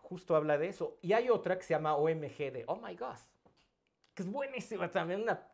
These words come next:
es un remake de una obra de teatro inglés, que la hicieron película, de un hombre que demanda a Dios. <laughs>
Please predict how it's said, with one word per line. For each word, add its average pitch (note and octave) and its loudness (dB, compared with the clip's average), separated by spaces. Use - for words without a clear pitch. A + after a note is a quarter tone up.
es G#3 0
un E4 -4
remake F#3+ 2
de C#3 -2
una E3+ 0
obra E3 6
de - 0
teatro D3 0
inglés, A#2+ -4
que - -20
la A2 -10
hicieron C#3+ -2
película, C#3 -2
de D3+ 2
un F#3 2
hombre F#3 2
que D3 -2
demanda D3 0
a A#2+ -6
Dios. D#3+ -6
<laughs> - -8